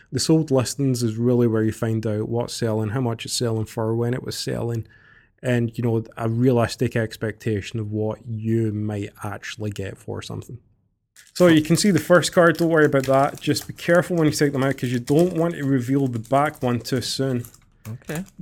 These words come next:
Speaker 1: You'll have a code card under the bottom here. So what you want to do is just take that out.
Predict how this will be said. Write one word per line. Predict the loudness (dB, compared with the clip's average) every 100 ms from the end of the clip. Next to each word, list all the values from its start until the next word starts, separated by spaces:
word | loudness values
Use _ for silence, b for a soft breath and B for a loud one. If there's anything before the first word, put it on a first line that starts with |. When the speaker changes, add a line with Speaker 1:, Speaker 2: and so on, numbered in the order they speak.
| -16 -10
Speaker 1:
You'll | 0 0
have | 2 0
a |
code | -2 -2 0 0 0
card | 2 4
under | 4 2 2
the | 2
bottom | 0 -2 -2
here. | -4 -4
So | -6
what | -4 -4
you | -2
want | -2 -2 -2
to | -2 -2 -2
do | -4
is | -4
just | -4 -10 -4
take | -4 -2
that | -2 0
out. | -2